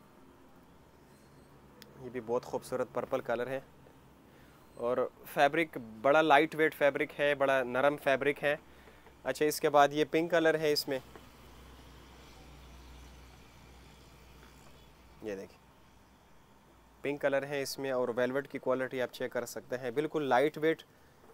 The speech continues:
शिफॉन की तरह बिल्कुल नरम velvet है, ठीक है। अच्छा, अच्छा, सेवनटीन फिफ्टी per yard इसकी price है, cash on delivery इसमें available नहीं है, Payment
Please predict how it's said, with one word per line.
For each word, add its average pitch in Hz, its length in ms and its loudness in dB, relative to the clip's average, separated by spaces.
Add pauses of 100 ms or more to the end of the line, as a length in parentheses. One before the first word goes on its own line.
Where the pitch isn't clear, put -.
(760)
शिफॉन 151 440 -2
की 143 120 -4
तरह 127 180 0
बिल्कुल 123 260 -6
नरम 117 260 -2
velvet 101 340 -8
है, 107 60 -8
ठीक 160 180 -10
है। 180 100 -10 (2250)
अच्छा, 139 260 2
अच्छा, 147 300 4
सेवनटीन 190 680 4
फिफ्टी 196 460 0
per 190 220 10
yard 175 280 10
इसकी 160 220 -2
price 165 360 6
है, 175 140 6
cash 175 340 6
on 175 100 0
delivery 160 320 0
इसमें 151 260 -4
available 139 460 0
नहीं 147 180 2
है, 170 160 0 (720)
Payment 165 320 2